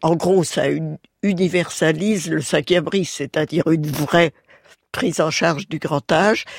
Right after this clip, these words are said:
Et les pays les plus riches étaient les plus réticents. Et au contraire, les pays méditerranéens, de cultures différentes, étaient très positifs. Et ça m'a fait très mal. Et cette charte n'est toujours pas entérinée.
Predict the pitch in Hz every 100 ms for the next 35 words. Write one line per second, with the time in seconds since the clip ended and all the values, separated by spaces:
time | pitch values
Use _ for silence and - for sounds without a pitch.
0 | - - - 185 180 175 - 262 202 170
1 | 214 - 180 165 170 - - - - -
2 | 190 - 185 170 160 - 151 151 - -
3 | - 143 - - - - _ - 160 160
4 | - 180 180 151 - 175 196 180 151 139
5 | 151 143 151 151 151 147 143 165 143 147
6 | 151 156 208 185 180 - 180 - 170 165
7 | 143 131 127 120 143 - - - - 170
8 | - 170 - 170 151 151 147 - 170 -
9 | 208 - 196 196 - 190 - 180 165 190
10 | - - - - _ - 285 - - -
11 | 131 131 - - - _ _ _ 220 240
12 | 214 165 170 - 160 143 143 - 139 139
13 | 113 139